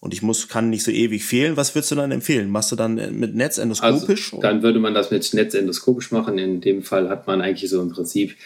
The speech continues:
Speaker 2: nach Abschluss der Wundheilung, nach zwei Wochen ist, äh, die voll belastbar. Also die,
Speaker 1: Mhm.
Speaker 2: das, das, das Gewebe und die, das Netz selber ist eigentlich auch schon vorher be-, ähm, belastbar. Aber klar, man muss natürlich sagen, das ist, auch wenn's minimalinvasiv ist, ist es eine etwas größere Wundfläche, die im Inneren entsteht.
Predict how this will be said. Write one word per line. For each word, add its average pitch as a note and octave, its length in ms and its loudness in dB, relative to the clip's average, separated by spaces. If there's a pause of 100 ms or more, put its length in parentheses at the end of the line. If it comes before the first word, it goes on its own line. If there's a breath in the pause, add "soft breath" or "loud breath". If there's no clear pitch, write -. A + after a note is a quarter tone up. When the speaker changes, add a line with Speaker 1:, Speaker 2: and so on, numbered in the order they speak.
(400 loud breath)
Speaker 2:
nach F#2 240 -4
Abschluss G2+ 340 -4
der F2 160 -2
Wundheilung, G2 540 0
nach E2+ 140 -8
zwei F#2 340 -2
Wochen F#2+ 260 -2
ist, - 320 -8
äh, F#2 240 -4
die - 220 -16
voll G2+ 320 0
belastbar. G2+ 760 -2
Also F2+ 320 -2
die, E2+ 400 -4 (160)
Speaker 1:
Mhm. G#2+ 280 -2
Speaker 2:
das, - 300 -2
das, - 340 -4
das F#2 240 -4
Gewebe G2 400 0
und F2+ 120 -4
die, F2+ 140 -4
das F2 220 -8
Netz - 240 -4
selber F#2+ 440 0 (360 loud breath)
ist - 120 -4
eigentlich F#2 220 0
auch F2 80 -2
schon F2+ 140 -6
vorher G#2 320 0
be-, F2 280 -4
ähm, F2 200 -2
belastbar. F#2 480 0
Aber F2 180 0
klar, F2+ 220 -4
man F#2 100 0
muss F#2 140 -6
natürlich F#2 360 -6 (200)
sagen, F#2+ 320 -2
das F2 160 -6
ist, - 240 -8 (260 loud breath)
auch - 160 -4
wenn's G2 220 0
minimalinvasiv F#2+ 840 0
ist, F#2+ 60 -6
ist - 160 -8
es - 80 -8
eine F2+ 180 -4
etwas - 300 -12
größere F#2 340 -2
Wundfläche, G2 500 -2
die F2+ 100 -4
im F2 220 -4
Inneren A2 440 2
entsteht. F#2+ 500 0